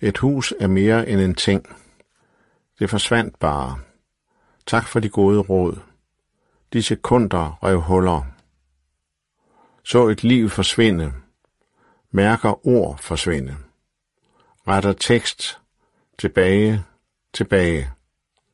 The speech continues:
Det vil tage tid, men alt kommer tilbage. Ordene op i luften.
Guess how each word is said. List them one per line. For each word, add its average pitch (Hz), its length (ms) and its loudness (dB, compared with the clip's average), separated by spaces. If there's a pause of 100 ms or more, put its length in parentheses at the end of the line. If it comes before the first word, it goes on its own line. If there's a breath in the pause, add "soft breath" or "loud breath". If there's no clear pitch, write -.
(920)
Det 117 120 6
vil 120 120 4
tage 104 180 0
tid, 98 500 0 (180)
men 92 200 -2
alt 120 320 0
kommer 104 240 2
tilbage. 76 600 -2 (1040)
Ordene 101 500 2
op 98 180 0
i 98 40 -2
luften. 101 640 -2